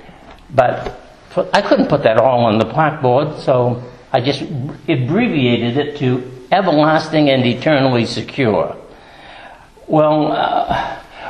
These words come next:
we know that there is a, there is a direct relationship between Christ and his sheep. And of course, the, uh, the Pharisees, the religious rulers, or even the multitude did not fully understand this, did they?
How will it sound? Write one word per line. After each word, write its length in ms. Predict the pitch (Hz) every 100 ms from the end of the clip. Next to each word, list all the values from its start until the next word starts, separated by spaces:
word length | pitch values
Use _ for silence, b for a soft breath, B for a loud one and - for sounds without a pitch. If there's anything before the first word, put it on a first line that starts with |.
| B
we 140 | 175
know 260 | 190 233 233
that 200 | 196 190
there 180 | 175
is 160 | 165 143
a, 240 | 143 135
there 420 | 123 - - 156 143
is 140 | 123
a 80 | 120
direct 340 | 127 175 233
relationship 640 | 175 180 180 156 147 139
between 480 | 131 123 131 117 113
Christ 480 | - 156 139 123 -
and 160 | 131 110
his 180 | 117
sheep. 480 | 110 - 131 104 - - B B B B B B
And 320 | 165 165 147
of 80 | 139
course, 260 | 190 190
the, 520 | 147 147 147 143 139 131 - - -
uh, 520 | - 139 135 135 131
the 120 | 127 147
Pharisees, 720 | 226 202 175 156 139 139 139
the 80 | 131
religious 480 | 135 170 147 147
rulers, 340 | 147 147 185 196
or 100 | 127
even 240 | 147 147
the 80 | 135
multitude 640 | 117 156 190 - 123 120
did 120 | 110 120
not 260 | 120 -
fully 260 | 139 135 123
understand 640 | 113 104 - 131 120 107
this, 160 | 113 113
did 220 | 117 92
they? 360 | 98 92 101